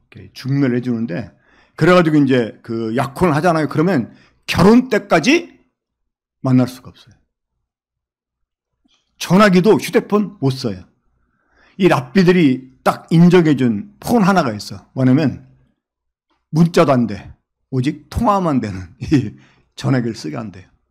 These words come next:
그래가지고 철저하게 그 윤리교육을 시키려고 남자들한테 땅만 쳐다보고 다니게 한대요. 땅만 쳐다보게. 어. 왜? 여자를 보고 이제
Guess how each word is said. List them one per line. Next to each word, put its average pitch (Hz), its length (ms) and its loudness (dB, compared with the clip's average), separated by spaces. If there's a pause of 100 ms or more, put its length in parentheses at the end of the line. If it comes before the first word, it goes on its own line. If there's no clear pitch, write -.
(1120)
그래가지고 190 720 0 (580)
철저하게 220 1040 -2
그 139 580 0 (600)
윤리교육을 185 460 4
시키려고 156 500 -2
남자들한테 147 880 -2 (1040)
땅만 262 480 0
쳐다보고 202 400 0
다니게 123 240 -2
한대요. 104 320 -8
땅만 92 260 -12
쳐다보게. - 440 -20 (640)
어. 107 140 -20 (160)
왜? 131 260 0
여자를 151 360 4
보고 135 520 -4 (640)
이제 104 380 -12